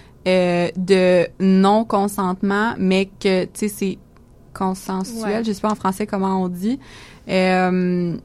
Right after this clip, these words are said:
Speaker 1: mais, puis, tu sais, moi, j'ai, j'ai accepté de faire la vidéo. Je, je, j'aime ce genre de, de défi-là.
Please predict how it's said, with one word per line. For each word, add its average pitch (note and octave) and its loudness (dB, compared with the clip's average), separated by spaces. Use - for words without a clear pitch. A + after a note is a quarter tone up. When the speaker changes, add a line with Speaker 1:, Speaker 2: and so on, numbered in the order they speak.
Speaker 1:
mais, F#3 2
puis, A3 -2
tu C4+ -4
sais, - 2
moi, A#3+ 6
j'ai, G#3+ 2
j'ai F#3+ 2
accepté F#3+ 0
de F#3 0
faire G3 -2
la F3+ 0
vidéo. F#3 0
Je, F3 -6
je, F#3 -10
j'aime F#3 -2
ce F3+ -2
genre F3 -4
de, E3+ -2
de F3 0
défi-là. G3+ 2